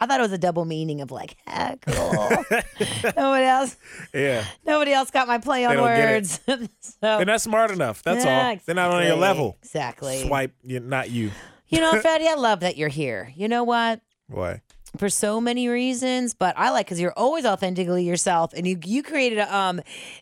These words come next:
Speaker 1: uh, an atmosphere for where, like, earlier today, I tried to, like, not tell you the full truth about something, and then you were like, "Why would you not tell me?"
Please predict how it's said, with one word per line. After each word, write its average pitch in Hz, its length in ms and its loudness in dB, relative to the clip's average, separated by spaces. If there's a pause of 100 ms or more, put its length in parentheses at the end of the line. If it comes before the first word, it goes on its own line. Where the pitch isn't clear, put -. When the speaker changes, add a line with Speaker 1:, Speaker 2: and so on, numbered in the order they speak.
(100)
Speaker 1:
uh, - 20 -2
an 190 380 2
atmosphere 208 720 -2
for 196 160 -4
where, 170 320 0
like, 165 200 0
earlier 190 320 2
today, 214 440 2
I 175 60 2
tried 175 300 0
to, 175 80 -2
like, 151 340 -2
not 160 280 -4
tell 175 160 -2
you 175 100 0
the 151 80 -4
full 151 200 -2
truth 151 200 -4
about 170 220 -2
something, 202 340 0
and 185 40 -2
then 185 120 0
you 190 80 0
were 190 120 0
like, 185 280 0
"Why 392 180 2
would 427 80 -4
you 381 60 0
not 381 220 2
tell 370 260 4
me?" 208 240 -6